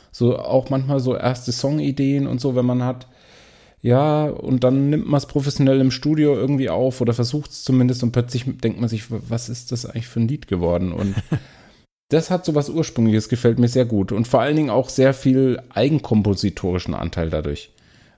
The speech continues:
Speaker 1: Ähm,
Speaker 2: Mhm.
Speaker 1: spannend, wie das zusammengesetzt war. Ob da einfach nur Freunde da waren oder,
Speaker 2: Mhm.
Speaker 1: ja, schön instrumentiert. Ja, mal so ein richtiger Off-Track.
Speaker 2: Ja, absolut. Und wie gesagt, ähm, sehr,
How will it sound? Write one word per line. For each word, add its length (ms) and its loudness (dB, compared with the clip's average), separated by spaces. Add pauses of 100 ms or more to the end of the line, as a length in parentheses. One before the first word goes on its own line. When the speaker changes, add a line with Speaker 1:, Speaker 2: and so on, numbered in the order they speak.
Speaker 1:
Ähm, 200 0
Speaker 2:
Mhm. 60 0
Speaker 1:
spannend, 520 2
wie 120 0
das 160 -2
zusammengesetzt 720 -2
war. 180 0
Ob 140 -6
da 100 0
einfach 200 -2
nur 160 -2
Freunde 360 0
da 220 2
waren 320 0
oder, 420 -4 (500)
Speaker 2:
Mhm. 320 -4
Speaker 1:
ja, 300 -2 (140)
schön 300 0
instrumentiert. 1120 0 (400)
Ja, 300 -2 (320)
mal 140 0
so 120 0
ein 40 2
richtiger 380 0
Off-Track. 680 -4 (1040)
Speaker 2:
Ja, 240 -2
absolut. 480 -2
Und 380 0
wie 60 -4
gesagt, 420 0
ähm, 480 -2 (800)
sehr, 600 -6